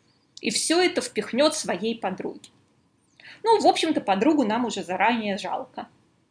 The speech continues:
В лучшем случае подруга зря потратит время на, э, приём этих препаратов. В худшем случае понятно, что это навредит.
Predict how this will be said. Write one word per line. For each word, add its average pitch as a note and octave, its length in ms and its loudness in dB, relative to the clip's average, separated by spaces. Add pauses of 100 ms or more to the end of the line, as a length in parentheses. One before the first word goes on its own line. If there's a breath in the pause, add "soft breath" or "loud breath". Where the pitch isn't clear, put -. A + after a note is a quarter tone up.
(800)
В G3 80 -10
лучшем E4+ 380 6
случае F4 440 0
подруга A#3+ 460 -2
зря G#3+ 220 0
потратит G3 540 -6
время C4 380 -4
на, F#3 800 -10 (480 loud breath)
э, F#3+ 340 0 (320)
приём A3+ 400 2
этих G#3 280 -4
препаратов. - 640 -8 (1040)
В - 80 -14
худшем F#4+ 480 4
случае D4 580 -2
понятно, A#3+ 600 -4
что G3 800 -8
это A3 440 0
навредит. G#3 680 -4